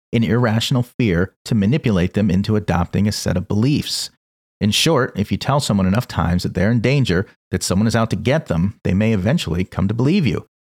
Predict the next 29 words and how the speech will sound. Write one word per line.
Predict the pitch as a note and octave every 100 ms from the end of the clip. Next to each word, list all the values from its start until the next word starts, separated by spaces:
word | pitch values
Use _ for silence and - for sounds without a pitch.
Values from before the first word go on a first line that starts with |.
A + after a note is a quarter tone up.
| _ _ _ _
They'll | A2
come | C#3 C#3
to |
believe | D3 C#3 B2+
that | G#2
they | G2+
are | G2
a | F#2
target, | - A#2 C3 E3 G#2+
that | G2+ D2+
everyone | G2 G2+ G2
else | F#2+ -
is | F2
ignoring | F2+ F#2+ G2+ A2
the | G2
threat | - - B2 E3+
to | -
their | G#2+ F#2
well-being, | F#2+ F#2 A#2+ C3 D#3+ -
and | G2
that | F#2+ -
only | A2+ C#3 D#3
you | C3 D3+ C#3
understand | G#2 A#2+ - G2+ E2 E2 F3+
and | E3 G#2+
can | B2
address | B2 G2 G2+ -
the | B2+
threat. | - E3+ G#3+ -